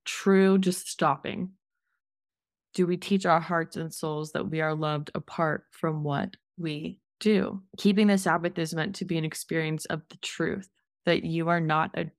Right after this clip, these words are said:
doing machine. We are not human doings. We're human beings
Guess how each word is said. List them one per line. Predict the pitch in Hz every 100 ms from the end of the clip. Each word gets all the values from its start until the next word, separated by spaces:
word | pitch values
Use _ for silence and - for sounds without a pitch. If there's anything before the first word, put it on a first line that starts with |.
| _
doing | - 170 170 165 151 147 147 _ -
machine. | 151 143 - 170 156 - - 185 _ _ _ -
We | 175
are | 170
not | 165 165 -
human | - 180 175 156 147
doings. | - 170 170 - 180 185 - - _ _ -
We're |
human | 175 170 165 156
beings | 147 175 165 180 190 -